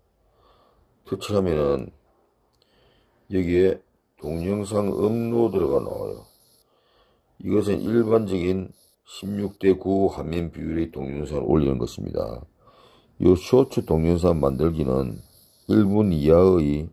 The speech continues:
동영상을 구 대 십육으로 만드는 겁니다.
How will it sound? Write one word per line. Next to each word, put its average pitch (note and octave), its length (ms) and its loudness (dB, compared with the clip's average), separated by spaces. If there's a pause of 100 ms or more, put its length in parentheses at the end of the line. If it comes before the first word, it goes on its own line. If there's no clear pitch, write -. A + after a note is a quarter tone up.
(960)
동영상을 E2 960 2 (1700)
구 G#2 160 4
대 A2 120 8
십육으로 A2+ 480 2
만드는 C2 360 0
겁니다. - 420 -6